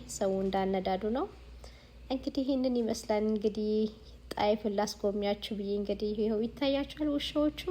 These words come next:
እዚህ ጋር እንግዲህ በጣም ደስ የሚል ነበረ። እንግዲህ ቤተሰቦቼ እንግዲህ በዛሬ ቪዲዮቼ እንግዲህ እንደተደሰታችሁ አምናለሁ።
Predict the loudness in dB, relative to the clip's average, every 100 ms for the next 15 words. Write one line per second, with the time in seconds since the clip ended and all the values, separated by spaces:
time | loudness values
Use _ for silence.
0 | -6 -10 -18 -18 -18 -18 -18 -18 -18 -18
1 | -18 -18 -18 -10 -2 -2 -2 0 0 2
2 | 0 2 2 2 0 -2 -4 -4 -2 -2
3 | 0 -2 0 0 2 0 0 0 -2 -2
4 | -4 -2 -2 -2 -2 -2 -2 0 0 0
5 | -2 -10 -16 -18 -18 -20 -12 -4 0 2
6 | 4 4 4 8 8 8 6 4 4 2
7 | 2 2 2 2 -2 0 0 0 2 0
8 | 0 -2 -4 -6 -4 -4 -2 0 0 0
9 | 0 0 2 4 6